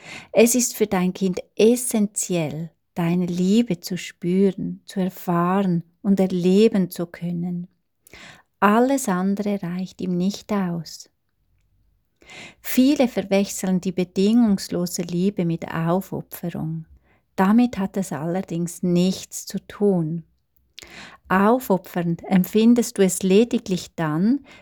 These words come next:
wenn du selbst zu wenig genährt bist mit bedingungsloser Liebe und diese nun von deinem Kind und deiner Umgebung erwartest. Deshalb ist es unbedingt nötig, auch dir selbst diese Liebe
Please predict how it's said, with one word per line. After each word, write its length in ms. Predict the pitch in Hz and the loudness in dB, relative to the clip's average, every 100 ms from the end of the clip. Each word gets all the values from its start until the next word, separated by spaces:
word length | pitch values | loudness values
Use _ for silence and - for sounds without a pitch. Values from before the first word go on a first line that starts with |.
| _ | _
wenn 180 | 208 202 | 2 2
du 120 | 202 | 2
selbst 680 | 208 - 196 208 240 - - | -2 2 4 4 2 -2 -6
zu 160 | 185 170 | -6 -4
wenig 360 | 165 165 170 | -2 -2 -6
genährt 560 | - 170 160 170 185 - | -6 -4 -2 -2 -4 -6
bist 400 | 160 165 - - | -10 -10 -12 -10
mit 200 | 190 185 | -8 -6
bedingungsloser 960 | 175 170 175 180 202 208 - 180 180 196 | -6 -4 0 2 2 2 0 -4 -4 -4
Liebe 600 | 180 180 196 202 165 165 - _ _ - - | -4 0 2 2 0 -4 -6 _ _ -20 0
und 320 | 220 220 - | 2 2 2
diese 380 | 240 254 254 202 | 2 2 2 0
nun 300 | 185 175 185 | 2 0 -2
von 220 | 190 185 | -2 0
deinem 420 | 180 180 202 202 | 0 2 2 0
Kind 540 | - 202 202 220 240 - | -2 0 2 2 0 -2
und 240 | 196 185 | -2 0
deiner 340 | 165 165 180 185 | -2 0 0 0
Umgebung 580 | 180 175 185 214 180 175 | -2 -2 -4 -2 -2 -2
erwartest. 1080 | 170 170 190 202 175 - 170 - - _ _ _ _ _ _ _ _ _ _ _ - - - - - 214 | -2 0 2 2 0 -8 -10 -10 -18 _ _ _ _ _ _ _ _ _ _ _ -20 -20 -20 -20 -2 4
Deshalb 400 | 240 240 208 214 | 4 4 0 0
ist 180 | - | 0
es 160 | 226 - - | -2 -2 0
unbedingt 760 | 240 254 269 285 240 233 214 - | 2 4 4 2 2 2 0 2
nötig, 680 | 208 214 220 - 277 - _ - | 4 4 2 -4 -14 -14 _ -4
auch 260 | 185 202 | 0 0
dir 300 | - 220 240 | -2 0 0
selbst 640 | 233 - 202 202 180 - - | 2 2 2 2 -2 -8 -8
diese 320 | 214 233 254 202 | -2 0 0 -2
Liebe 580 | 190 190 202 180 170 | -2 0 -2 -2 -4